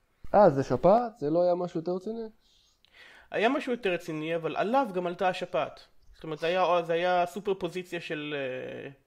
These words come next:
Speaker 1: אתה
Speaker 2: של
Speaker 1: בטח
Speaker 2: זין. אז הדבר, הדבר היותר רציני עדיין איתי, אבל, אה, השפעת כבר בדרך החוצה.
Speaker 1: אתה, אתה נשמע לי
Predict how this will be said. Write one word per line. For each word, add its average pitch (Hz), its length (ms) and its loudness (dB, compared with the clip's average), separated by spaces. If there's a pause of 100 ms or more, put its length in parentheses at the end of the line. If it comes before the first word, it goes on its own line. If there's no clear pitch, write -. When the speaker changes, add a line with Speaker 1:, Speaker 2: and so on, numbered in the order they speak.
(760)
Speaker 1:
אתה 117 120 -6
Speaker 2:
של 139 100 0
Speaker 1:
בטח 147 120 -2
Speaker 2:
זין. 135 200 -2
אז 147 100 -12
הדבר, 175 260 2 (240)
הדבר 170 200 2
היותר 220 300 6
רציני 202 320 0
עדיין 180 240 2
איתי, 214 300 2
אבל, 156 400 -4
אה, 143 420 -4
השפעת 156 460 -2
כבר 139 100 -8
בדרך 139 280 -10
החוצה. - 380 -16 (420)
Speaker 1:
אתה, 127 480 2 (640)
אתה - 140 -12
נשמע 135 260 -2
לי 147 80 0